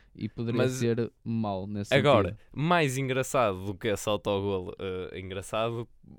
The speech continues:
Speaker 2: eh, pela jogada, obviamente que o Nacional não foi assim lá muito bom, mas é repetir mais ou menos isso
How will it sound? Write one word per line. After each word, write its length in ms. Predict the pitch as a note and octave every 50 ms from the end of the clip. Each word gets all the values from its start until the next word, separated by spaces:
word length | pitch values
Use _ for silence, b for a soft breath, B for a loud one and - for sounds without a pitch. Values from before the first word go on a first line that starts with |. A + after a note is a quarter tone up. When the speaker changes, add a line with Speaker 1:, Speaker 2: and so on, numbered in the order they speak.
| - _ -
Speaker 2:
eh, 300 | - F#2 G#2+ A2 F#2+ F#2 -
pela 240 | - A2+ A2 A2+ A#2
jogada, 360 | G#2+ A2 A2 A#2+ G#2 F#2+ F#2
obviamente 420 | F#2 F#2 F#2 G2 G2 G2 G2+ G2
que 120 | - - -
o 20 |
Nacional 280 | - - - G#2 G2+ G2+
não 160 | G2+ G#2+ G#2
foi 200 | - - G#2+ G2+
assim 200 | G2 - - A2
lá 120 | G2+ G2+
muito 220 | G#2 G#2+ F#2 - A2
bom, 160 | A2+ G#2 G2 - B B B B
mas 480 | - G#2+ G#2+ G#2+ A2 A2 A2 G#2 - - b b b b b
é 280 | - C3 C3+ B2 A#2+ A#2
repetir 760 | G#2+ A2 D3 D#3 - - - - - - C#3 C3+ C3+ B2+ B2
mais 240 | B2+ B2+ B2+ B2+ A#2
ou 100 | B2+ B2
menos 320 | A#2+ B2 B2 A#2+ A2+ A2
isso 380 | A#2+ A#2+ B2 B2 - - C3+